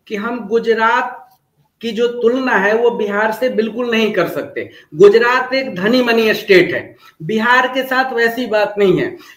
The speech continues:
एक धनी आदमी शराब पीता है, बहुत क्वालिटी का पिएगा,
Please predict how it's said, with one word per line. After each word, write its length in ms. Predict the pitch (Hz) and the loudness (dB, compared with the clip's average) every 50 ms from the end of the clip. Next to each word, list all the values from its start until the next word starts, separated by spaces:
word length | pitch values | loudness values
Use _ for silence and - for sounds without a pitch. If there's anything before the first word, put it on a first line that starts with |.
| _ - | _ 0
एक 320 | 175 220 508 - 196 165 | 2 2 2 2 -2 -8
धनी 320 | 160 151 180 196 240 262 262 | -6 -4 -4 -2 -2 0 0
आदमी 380 | 254 254 254 254 254 262 254 | 0 0 0 -2 -4 -6 -6
शराब 460 | 247 - 247 247 247 240 247 254 254 254 | -6 -6 -6 -2 0 2 2 2 0 -2
पीता 240 | - 254 247 - 262 | -6 -6 -6 -4 -2
है, 180 | 254 262 262 - | -2 0 -2 -2
बहुत 220 | 196 214 247 247 240 | -2 -2 -2 -2 -4
क्वालिटी 540 | 196 196 220 220 214 220 233 220 220 262 247 | -6 -4 0 2 4 2 2 0 0 -6 -2
का 160 | - 247 226 | 0 0 0
पिएगा, 520 | 226 - 208 208 190 170 - - - - | 0 0 2 4 4 4 4 0 -4 -6